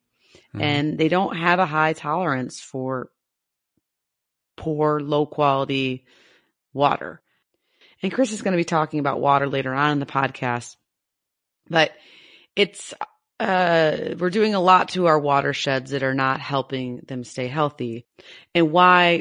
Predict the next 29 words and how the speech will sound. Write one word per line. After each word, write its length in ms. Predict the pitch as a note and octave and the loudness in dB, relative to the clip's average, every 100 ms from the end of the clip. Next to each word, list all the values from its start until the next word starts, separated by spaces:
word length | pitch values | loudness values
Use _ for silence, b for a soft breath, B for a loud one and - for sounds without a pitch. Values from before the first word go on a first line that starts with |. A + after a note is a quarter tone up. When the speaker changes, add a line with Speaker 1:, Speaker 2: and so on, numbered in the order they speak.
| D#3+ | -2
Speaker 2:
researchers 720 | E3 E3 E3 D3+ D3+ C#3+ C3+ | -6 -4 -6 -6 -4 -6 -6
here 140 | D#3 C#3+ | -6 -4
in 60 | |
North 180 | C#3 C3 | -6 -6
America 420 | C3+ C3+ C3 B2+ | -6 -4 -6 -6
are 280 | C3 - B2+ | -6 -4 -4
raising 600 | B2 C#3+ D3 C#3 C#3+ C3+ | -2 0 0 0 -4 -2
the 60 | C3 | -4
alarm 400 | B2+ C3 C3 B2+ | -2 0 0 -2
flags 520 | - C#3+ B2 A#2+ A#2 - | -4 -4 -4 -6 -12 -4
big 200 | G#3 A3+ | -2 0
time 460 | - C#3 A#2+ A#2+ A#2+ B B B - | -2 -2 -2 -4 -8 B B B -4
about 340 | C#3 C#3 B2+ | 2 2 2
hellbender 520 | C#3 C#3 C3+ C3+ B2+ | -2 -2 0 -2 -4
populations 600 | C3 B2+ B2+ B2 A#2 B2 A2+ | -2 -4 -4 -6 -6 -8 -10
that 100 | A#2 | -12
are 60 | |
crashing. 560 | - - - - - - _ b b b b b | -10 -8 -8 -10 -14 -20 _ b b b b b
And, 640 | C#3 C#3 C3+ C3 B2+ B2 - | -2 0 0 0 -2 -2 0
and, 160 | D#3 - | 0 0
you 120 | C#3+ | -2
know, 160 | C3+ C3+ | -4 -2
not 300 | C#3+ D3+ D#3 | 2 4 4
only 360 | C#3+ C#3+ C#3 | 0 -2 -2
in 120 | C#3+ C3+ | -2 0
the 120 | D3 | 2
Ozark, 520 | F#3 E3 B2+ C3 - | 2 2 -2 -4 -6
which 180 | - - | -14 -12
Chris 280 | C#3+ - | -14 -16